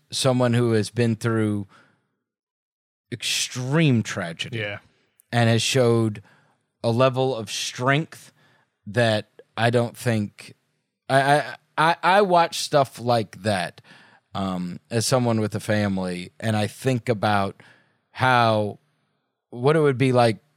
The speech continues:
Speaker 1: for me if I was in that spot and you watch him and you just are in absolute awe in absolute awe.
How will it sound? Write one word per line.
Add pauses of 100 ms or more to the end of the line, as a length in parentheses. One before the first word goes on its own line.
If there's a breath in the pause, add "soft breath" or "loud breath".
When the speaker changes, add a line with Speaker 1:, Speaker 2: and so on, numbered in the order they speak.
(160)
Speaker 1:
for
me
if
I
was
in
that
spot
and
you
watch
him (340 loud breath)
and
you
just
are
in (220)
absolute (1080)
awe (640)
in
absolute (140)
awe.